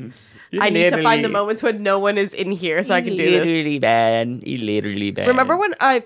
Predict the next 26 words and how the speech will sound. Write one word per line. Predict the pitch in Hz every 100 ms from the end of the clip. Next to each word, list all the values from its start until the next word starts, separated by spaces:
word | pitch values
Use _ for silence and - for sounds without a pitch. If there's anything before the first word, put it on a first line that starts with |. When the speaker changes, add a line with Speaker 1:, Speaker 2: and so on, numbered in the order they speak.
| _
Speaker 2:
when | - 208 226 226
I | 214
first | 214 214 233 -
got | 196 202
him, | 214 185 180 180
that | 185
was, | 175 214
like, | 196
our | 190
first | - 185 190 -
year | 170 180
that | 185 175
we | 170
got | 165 170
a | 160
tree | - 180 170
and | 160
he | 165
would | 170
hide | 160 160 160
behind | 165 - 156 156
the | 165
tree | - 196
all | 196 202
the | 214
time? | 233 233 240 247